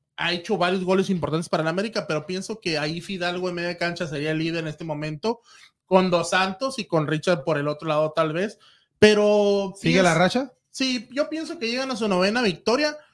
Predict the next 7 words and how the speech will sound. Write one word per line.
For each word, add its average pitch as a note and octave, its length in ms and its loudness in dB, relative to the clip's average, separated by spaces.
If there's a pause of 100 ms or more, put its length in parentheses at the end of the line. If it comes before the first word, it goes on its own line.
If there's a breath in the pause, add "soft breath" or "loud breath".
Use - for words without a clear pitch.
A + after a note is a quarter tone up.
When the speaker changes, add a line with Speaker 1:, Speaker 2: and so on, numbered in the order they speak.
(840 soft breath)
Speaker 1:
Eh, F#3 260 2
no A3 220 -2
pienso A#3 360 -4
que F#3+ 80 0
haya G3+ 220 0
un G3 160 2
problema E3 680 0